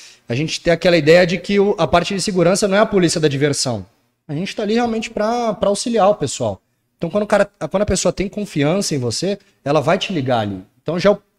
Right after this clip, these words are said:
primeiro contato. Então, acho que isso é muito importante. Conscientizar a empresa com estratégias claras,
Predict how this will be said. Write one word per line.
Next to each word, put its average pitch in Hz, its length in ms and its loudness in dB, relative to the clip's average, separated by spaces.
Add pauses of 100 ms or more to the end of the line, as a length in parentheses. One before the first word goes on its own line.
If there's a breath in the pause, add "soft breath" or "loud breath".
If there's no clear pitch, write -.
(140)
primeiro 175 340 2
contato. 123 540 -6 (840)
Então, 160 180 0
acho 170 160 0
que 170 120 -2
isso 190 160 0
é 190 40 -2
muito 185 160 -4
importante. 156 560 -2
Conscientizar 170 640 -2
a 170 40 0
empresa 160 420 0
com 160 120 -8
estratégias 143 520 -6
claras, 147 720 -2